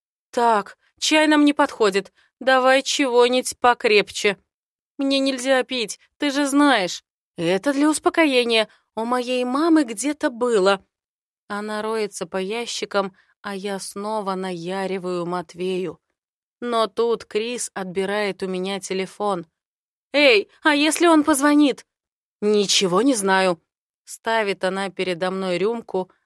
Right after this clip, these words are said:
а я откашливаюсь. "Водка? Сначала ты выпьешь и всё мне расскажешь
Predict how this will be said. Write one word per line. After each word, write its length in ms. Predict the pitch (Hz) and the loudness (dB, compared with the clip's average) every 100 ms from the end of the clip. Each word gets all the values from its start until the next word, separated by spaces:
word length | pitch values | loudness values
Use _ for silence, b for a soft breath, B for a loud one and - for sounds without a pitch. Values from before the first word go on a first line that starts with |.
| _ | _
а 140 | 202 | -10
я 280 | 185 190 208 | -8 -4 -4
откашливаюсь. 1120 | - 175 _ - 190 175 - 175 170 170 - - _ _ _ _ _ _ | -4 -10 _ -6 -6 -6 -8 -8 -8 -10 -14 -20 _ _ _ _ _ _
"Водка? 500 | - 175 175 190 - 415 - _ _ - | -8 -2 0 0 4 2 2 _ _ -12
Сначала 560 | - 311 294 302 262 | -2 -2 0 0 0
ты 160 | 247 240 | 0 -2
выпьешь 520 | 233 349 220 175 - b b b | 0 0 0 -2 -4 b b b
и 160 | 247 254 | -4 -2
всё 420 | - - 233 262 | -2 -2 0 0
мне 260 | 247 247 233 | 0 -2 -2
расскажешь 760 | 220 - 240 240 190 165 - | -2 -4 0 0 0 -6 -8